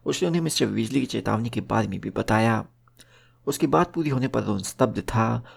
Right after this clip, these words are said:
और हरमानी ने अपने मुंह पर हाथ रख लिए थे। उसने आखिरकार यह कहने के लिए अपने हाथ नीचे किए, "सिरियस ब्लैक तुम्हारा पीछा करने के लिए भागा है? ओह हैरी, तुम्हें सचमुच बहुत, बहुत सावधान रहना होगा। किसी मुश्किल में मत फंसना हैरी।"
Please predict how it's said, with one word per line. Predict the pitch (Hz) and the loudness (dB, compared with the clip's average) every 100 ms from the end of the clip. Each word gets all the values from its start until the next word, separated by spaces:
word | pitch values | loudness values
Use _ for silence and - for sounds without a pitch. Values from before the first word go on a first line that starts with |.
| - | -2
और | 147 | 0
हरमानी | 120 113 123 135 | 2 2 2 2
ने | 123 | -2
अपने | 117 113 | 0 0
मुंह | 104 | 0
पर | 98 107 | -2 -2
हाथ | 98 113 104 | 0 -2 -2
रख | - - - | -6 -8 -4
लिए | 104 110 123 | -2 0 -2
थे। | 113 107 _ _ _ - - _ _ - | -2 -4 _ _ _ -20 -20 _ _ -6
उसने | 135 180 | -2 -2
आखिरकार | 170 156 147 | -2 0 0
यह | - 113 120 | 0 -2 -2
कहने | 117 110 | 0 -2
के | 110 | -2
लिए | 113 | -6
अपने | - 113 | -2 -2
हाथ | 104 107 - | 0 -2 -4
नीचे | 98 92 92 | -8 -6 -6
किए, | - 113 104 - _ _ _ - - | -2 -2 -2 -6 _ _ _ -20 -20
"सिरियस | - 170 175 - | -8 -4 -4 -4
ब्लैक | 214 - | -6 -4
तुम्हारा | 165 107 131 214 | -4 2 2 0
पीछा | 240 - | -2 -6
करने | - 220 | -6 -6
के | 214 | -2
लिए | 196 | -2
भागा | - 190 | -2 -4
है? | 160 139 - _ - - _ _ - | -2 -4 -8 _ -20 -20 _ _ -4
ओह | 165 - - | -4 -4 -12
हैरी, | - - 156 165 - - - | -6 -6 -6 -10 -16 -20 -4
तुम्हें | 208 185 | -2 0
सचमुच | 202 - 185 - | -2 -4 -6 0
बहुत, | 165 214 - _ | 0 0 -10 _
बहुत | - 208 | -6 -4
सावधान | - 165 127 127 | 2 2 2 0
रहना | 127 127 123 | 0 0 -2
होगा। | 127 120 127 127 - - _ | -4 -2 -4 -4 -14 -20 _
किसी | 226 220 | -4 -2
मुश्किल | 208 247 220 | -2 -2 0
में | 175 | 2
मत | 127 120 | 0 -2
फंसना | - - 123 | -4 -2 0
हैरी।" | 120 135 139 147 | 2 2 0 -4